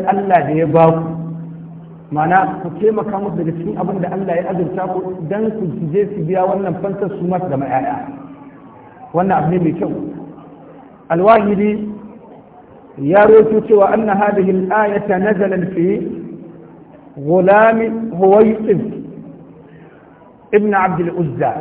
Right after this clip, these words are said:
Akwai wani bawan Allah da ake kira Huwaytib ibn Abd al-Uzza. Wannan Huwaytib ibn Abd al-Uzza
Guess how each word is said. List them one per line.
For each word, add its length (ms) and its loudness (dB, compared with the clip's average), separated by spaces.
Akwai 200 -4
wani 140 -2
bawan 340 2
Allah 180 -2
da 80 -2
ake 180 -4
kira 240 0
Huwaytib 480 0
ibn 220 2
Abd 300 2
al-Uzza. 540 0
Wannan 460 2
Huwaytib 520 2
ibn 240 2
Abd 280 2
al-Uzza 540 0